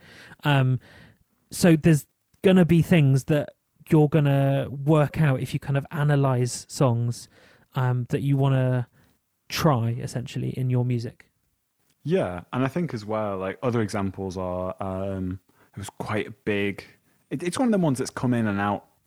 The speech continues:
Speaker 2: quite a lot. It's not really phase out entirely is Sprechgesang,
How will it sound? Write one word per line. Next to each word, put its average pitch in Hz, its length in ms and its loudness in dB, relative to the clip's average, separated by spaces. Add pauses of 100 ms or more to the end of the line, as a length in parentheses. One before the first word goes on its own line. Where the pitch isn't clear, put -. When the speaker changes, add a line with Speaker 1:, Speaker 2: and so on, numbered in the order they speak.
(160)
Speaker 2:
quite 107 260 -2
a 95 40 -4
lot. 92 240 -4
It's - 120 -10
not 110 120 -6
really 92 300 -6 (440)
phase 101 400 -2
out 95 100 -2
entirely 95 420 -4
is 90 80 -6
Sprechgesang, 135 920 -2